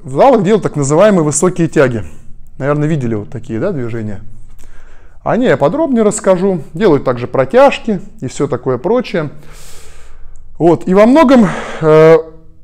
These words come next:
у людей сложился стереотип, у кого-то в головах, у кого-то на уровне двигательного шаблона, что п-, штанга поднимается следующим образом.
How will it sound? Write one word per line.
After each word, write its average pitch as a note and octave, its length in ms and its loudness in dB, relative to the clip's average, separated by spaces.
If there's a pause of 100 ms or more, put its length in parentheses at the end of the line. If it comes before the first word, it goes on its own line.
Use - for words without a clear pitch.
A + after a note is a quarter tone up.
(160)
у D#3 100 -2
людей G3 320 4
сложился F#3+ 460 2
стереотип, F#3+ 560 0
у - 20 -8
кого-то F3+ 260 2
в C#3+ 60 -2
головах, D#3 420 4
у - 40 -14
кого-то D#3 240 0
на C#3+ 80 -2
уровне D3 240 -2
двигательного D3 360 -4
шаблона, A#3+ 440 -2
что - 180 -6
п-, D3+ 220 -6
штанга G#3+ 300 0
поднимается F#3 520 -2
следующим D#3 480 -2
образом. A#2 400 -8